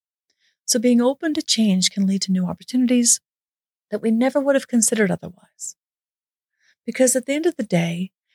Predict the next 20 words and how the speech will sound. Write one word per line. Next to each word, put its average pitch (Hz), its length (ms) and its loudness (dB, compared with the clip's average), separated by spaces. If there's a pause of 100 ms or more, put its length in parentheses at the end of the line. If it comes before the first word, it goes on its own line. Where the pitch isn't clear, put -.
(140)
happiness 269 500 2
should - 240 0
be 214 160 2
the 196 140 2
ultimate 190 380 0
goal. 175 320 -4
If - 160 0
the 240 80 -2
path 294 380 -2
that 381 120 -2
we've 294 180 -10
chosen 214 380 2
is 196 160 -4
not 196 160 -2
making 190 300 0
us 180 100 2
happy, 185 500 0 (360)
then 247 120 4
something's 262 480 -2
wrong, 220 360 -4